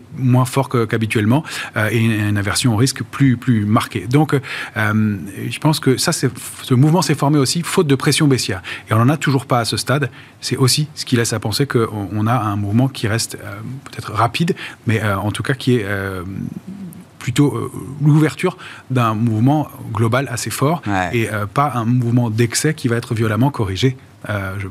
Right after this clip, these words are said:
Speaker 1: pense, euh, dans, dans le,
Speaker 2: Hmm.
Speaker 1: à court terme en tout cas.
Speaker 2: Pour, pour, euh, de, de, euh, dire les choses, euh, clairement, qu'est-ce qui serait, après ce run incroyable, qu'est-ce qui serait un niveau de consolidation ou de retracement, euh, idéal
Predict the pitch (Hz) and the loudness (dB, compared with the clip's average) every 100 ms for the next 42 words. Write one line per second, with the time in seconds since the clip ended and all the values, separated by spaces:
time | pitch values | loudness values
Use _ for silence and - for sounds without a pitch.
0 | 101 123 131 - 98 98 95 90 95 92 | -4 -2 -2 -2 -4 -4 -4 -4 -4 -4
1 | 101 120 135 131 135 - - 135 - 117 | -6 -8 -8 -6 -8 -6 -4 -2 -2 -2
2 | 98 98 - 156 - 156 135 123 117 120 | -4 -6 -8 -4 0 2 2 2 2 0
3 | 113 110 104 101 - - - - - 139 | 2 0 0 -4 -8 -14 -18 -16 -12 -6
4 | 120 139 131 123 139 120 117 110 110 - | -2 0 0 0 0 2 2 2 0 0
5 | 135 175 202 175 - 170 147 127 151 143 | 2 0 0 0 0 0 -4 0 0 0
6 | 127 127 - 135 - 135 117 147 139 - | 0 -2 0 0 2 0 2 2 0 0
7 | 151 139 135 147 190 139 - - 175 175 | 0 2 0 0 0 -4 -8 0 2 2
8 | - 156 127 - 143 151 175 180 - - | 0 -2 -4 0 0 2 0 -4 -16 -6
9 | - 135 139 135 143 160 131 127 143 131 | 2 4 4 4 4 4 4 2 2 2
10 | 131 123 123 - 160 151 127 123 - 117 | 2 0 0 0 2 2 2 0 -2 -2
11 | - 139 135 117 107 104 101 104 - 147 | 0 4 4 4 2 2 0 0 -2 2
12 | 135 123 156 | 2 2 0